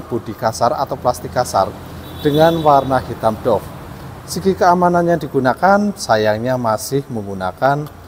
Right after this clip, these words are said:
kunci colok atau kunci manual atau kunci keris biasa. Dengan sistem keamanan shutter key, kunci setang, alarm, dan answer back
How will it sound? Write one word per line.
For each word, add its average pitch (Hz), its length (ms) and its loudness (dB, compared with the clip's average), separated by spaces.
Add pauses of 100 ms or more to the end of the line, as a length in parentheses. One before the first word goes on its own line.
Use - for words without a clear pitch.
(360)
kunci 170 400 0
colok 143 400 2
atau 123 240 -2
kunci 123 320 -4
manual 113 560 0
atau 135 180 -4
kunci 139 380 -8
keris 104 320 -4
biasa. 101 560 0 (840)
Dengan 175 320 4
sistem 180 320 0
keamanan 135 640 2
shutter 127 400 -2
key, 165 240 -2
kunci 120 320 -4
setang, 123 400 0 (160)
alarm, 101 560 2 (320)
dan 117 240 2 (160)
answer 101 400 -6
back - 240 -10